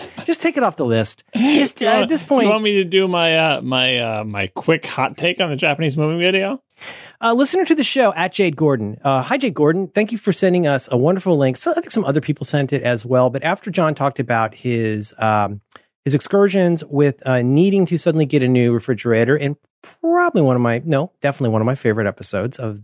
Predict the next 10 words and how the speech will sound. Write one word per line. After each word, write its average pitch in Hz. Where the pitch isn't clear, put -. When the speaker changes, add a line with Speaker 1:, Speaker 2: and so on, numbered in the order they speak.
Speaker 2:
the, 107
my 117
favorite 117
John 117
episodes, 104
uh, 98
of 98
this 101
show. 117
Um, 170